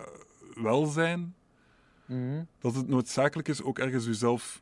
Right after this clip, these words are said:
Speaker 1: daar met de moeilijkheid van het communiceren in het echte leven te mee confro-, te confronteren.
Speaker 2: Mhm.
Speaker 1: Ik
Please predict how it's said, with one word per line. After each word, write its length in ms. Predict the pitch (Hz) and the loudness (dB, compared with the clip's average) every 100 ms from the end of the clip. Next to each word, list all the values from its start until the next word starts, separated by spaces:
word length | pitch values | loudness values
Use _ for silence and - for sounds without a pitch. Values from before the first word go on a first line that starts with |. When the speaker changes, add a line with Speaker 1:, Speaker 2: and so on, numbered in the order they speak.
| _ | _
Speaker 1:
daar 420 | 123 113 113 101 - | -2 2 2 0 -6
met 260 | 120 117 | -2 0
de 80 | - | 2
moeilijkheid 840 | 107 123 151 147 113 101 104 - - | 4 6 4 2 0 -2 -2 -8 -12
van 160 | - 104 | -8 -6
het 120 | - | -4
communiceren 580 | 107 101 95 - 110 110 | -4 -2 -4 -2 -2 0
in 80 | 101 | -4
het 120 | 95 | -4
echte 280 | 107 - 120 | -8 -4 -4
leven 400 | 120 113 - - _ - - _ _ _ - | -2 -2 -4 -6 _ -20 -20 _ _ _ -4
te 120 | 107 | 0
mee 160 | 101 - | 0 0
confro-, 380 | 107 95 - - | -4 -4 -10 -14
te 120 | - | -10
confronteren. 760 | 101 - 104 95 117 113 101 - _ _ _ _ _ _ _ _ | -8 -6 -6 -4 0 0 -2 -10 _ _ _ _ _ _ _ _
Speaker 2:
Mhm. 240 | 127 120 113 _ _ _ _ _ _ _ _ _ _ _ _ _ _ _ _ | -6 -6 -10 _ _ _ _ _ _ _ _ _ _ _ _ _ _ _ _
Speaker 1:
Ik 240 | 147 151 | 2 2